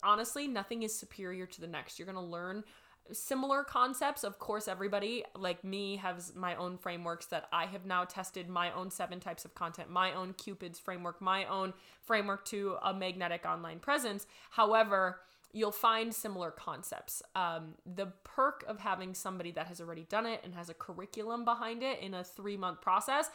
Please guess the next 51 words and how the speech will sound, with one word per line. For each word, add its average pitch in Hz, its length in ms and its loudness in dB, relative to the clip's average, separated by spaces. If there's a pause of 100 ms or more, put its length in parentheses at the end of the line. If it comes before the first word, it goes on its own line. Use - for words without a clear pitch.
(220)
is 214 140 6
that 208 180 8
you 233 160 4
know 220 260 8
in 208 240 2
those 190 220 -4
three 202 200 -8
months 180 300 -4
you 190 80 -8
will 160 220 -8
learn 160 240 -4
how 104 140 -8
to 104 100 -8
do 113 180 -12
it, 101 160 -8
as 180 160 -4
opposed 190 460 -6
to 202 180 -4 (320)
listening, 220 480 0
you 214 100 0
will 214 180 2
know 196 280 2
how 190 140 2
to 190 80 -2
do 180 260 -6
A 196 160 2
to 180 140 -2
Z. 190 580 -4
You're, 185 200 -2 (420)
like, 175 180 -2
you 214 80 -6
will 196 240 0
know 233 240 4
how 254 140 4
to 233 60 -2
do 202 160 -4
exactly 175 440 -2
what 165 160 -10
you're 160 100 -6
looking 160 300 -10
for 208 220 -4
there, 226 260 0
as 190 140 -4
opposed 196 380 -4
to 202 200 -4 (300)
listening 214 400 -2
to 185 60 0
podcasts. 180 840 4 (100)
It 175 180 -10
gives 190 300 0
you 190 280 -2